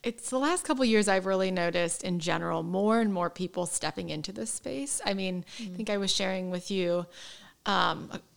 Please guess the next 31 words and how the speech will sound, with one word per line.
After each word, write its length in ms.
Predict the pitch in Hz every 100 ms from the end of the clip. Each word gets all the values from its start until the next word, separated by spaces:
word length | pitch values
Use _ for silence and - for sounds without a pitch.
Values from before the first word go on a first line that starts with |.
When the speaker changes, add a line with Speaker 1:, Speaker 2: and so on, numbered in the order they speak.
| -
Speaker 1:
you 120 | 202
know, 100 | 175
maybe 200 | 180 175
last 380 | 175 220 254 -
week 220 | 214 -
that 320 | 202 185 170 -
I've 160 | 190
been 180 | 196 185
talking 540 | - - 196 190 185
just 220 | 180 196 196
about 260 | 175 -
the 80 | 180
podcast 840 | - 175 170 180 165 170 - - - - - _ -
more 280 | 190 185 185
and 120 | 190
more 400 | 180 175 170 175 -
because 720 | 202 - 170 160 165 - - -
when 300 | 190 175 180
I 160 | 170 170
have 280 | 170 185 160
just 240 | 180 175
one 160 | 170 170
drink 400 | 170 165 175 180
or, 200 | 170 165
you 120 | -
know, 300 | 175 160 160 - _ _
Speaker 2:
Yeah. 260 | 202 196 185
Speaker 1:
opt 240 | 190 180 180
out 180 | 175
of 80 | 180
something, 560 | - 185 180 190 180